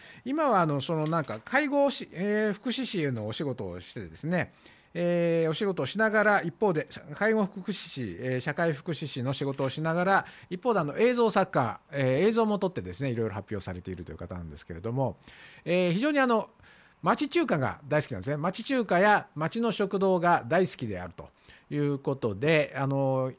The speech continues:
一日、まあ、あの、ご飯を食べに行くついでに、あの、えー、傍ら、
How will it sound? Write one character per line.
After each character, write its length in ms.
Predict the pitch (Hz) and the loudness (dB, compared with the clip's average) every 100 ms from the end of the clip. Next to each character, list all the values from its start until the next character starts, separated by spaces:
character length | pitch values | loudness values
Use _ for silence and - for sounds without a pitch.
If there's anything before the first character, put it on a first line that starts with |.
| - | -14
一 160 | 123 143 | -10 -10
日、 160 | 131 131 | -8 -6
ま 140 | 143 | -4
あ、 20 | |
あ 20 | |
の、 420 | 139 131 131 127 123 | -2 -2 -2 -2 0
ご 80 | 151 | 0
飯 100 | 135 | 0
を 60 | |
食 160 | 113 135 | 0 -2
べ 100 | 120 | -2
に 140 | 104 | -4
行 100 | 98 | -4
く 120 | 139 | -6
つ 140 | 127 160 | -4 -2
い 60 | |
で 80 | 190 | 0
に、 180 | 190 170 | 0 0
あ 140 | 147 | -2
の、 100 | 139 135 | -4 -2
え 360 | 123 123 117 | -2 0 0
ー、 60 | 117 | -2
傍 260 | 147 208 202 | 2 6 6
ら、 220 | 165 | 4